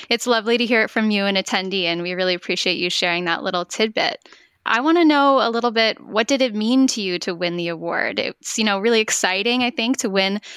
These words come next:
an award of excellence at Think Transit. There's, you know, a, a ceremony where you get to go up on the stage and accept it. And, um, how did that feel to win?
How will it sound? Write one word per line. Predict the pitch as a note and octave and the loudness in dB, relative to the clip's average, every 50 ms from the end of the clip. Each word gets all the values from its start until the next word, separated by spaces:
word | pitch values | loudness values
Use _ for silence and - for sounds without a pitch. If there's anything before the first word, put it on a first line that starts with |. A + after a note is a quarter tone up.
| - - - | -12 -8 -4
an | A3 G#3+ | -4 -2
award | G#3 F3 F3+ F#3+ F#3+ | 0 0 0 0 2
of | F#3 | 0
excellence | F3+ F#3 - - - G#3+ G#3+ A3 A3+ - | 0 -2 -2 -4 -4 -2 -2 -2 0 -2
at | F#3+ - | -2 -2
Think | - G#3 G3+ G3+ | -2 -4 -4 -2
Transit. | - - G#3+ G3 F#3 F#3+ F#3+ A3+ A3 A3+ - | -4 -2 -2 -2 -2 0 2 2 2 2 2
There's, | F#3 F3+ F3+ F#3 F#3 - - - - - - - | 0 0 0 0 -2 -6 -12 -14 -18 -18 -12 -4
you | - G3 | -2 0
know, | F#3+ F3+ F3+ F3+ - | 0 0 0 0 0
a, | - G3+ F#3+ - - | 0 0 0 0 -2
a | A3 | -4
ceremony | - - A3 G3 F#3+ G#3 A3 A3 G#3+ G#3+ G#3+ A3 A#3 A#3 | -2 0 2 2 4 4 2 2 2 2 2 2 2 2
where | G#3 G3 | 2 2
you | F#3+ - | 0 0
get | F#3+ G3 - | 0 -2 -2
to | B3 | 0
go | - G3+ G3 | 0 2 2
up | F#3 G3 F#3+ | 2 2 2
on | G3+ G3 F#3+ | 0 0 0
the | F#3+ G3 | 0 -2
stage | - - - F3+ F3+ F#3 G3+ G#3+ G3 | -2 -2 0 0 2 2 2 2 2
and | G#3 F#3+ | 0 0
accept | F3+ F#3 - - - F3 F3+ - - | 0 -2 -2 -2 -2 -2 -2 -2 -2
it. | A3+ A3+ A#3 A3 | 0 2 2 2
And, | F#3+ F3+ F3+ F3+ F#3 F3+ - - - | 0 0 0 -2 -2 -4 -6 -6 -4
um, | - G3 F#3+ F#3+ F#3+ G3 | -2 -2 -2 -2 -4 -4
how | - A3+ A3+ A#3+ | -2 -2 0 0
did | C#4 C4 | 0 0
that | D4+ D4+ - | 0 0 0
feel | - C#4 D4 E4+ E4+ | 2 2 2 2 2
to | - - A#3 | 2 0 2
win? | B3+ D#4 F#4 A#3 F#3+ F3 E3+ | 4 4 4 2 0 -2 -4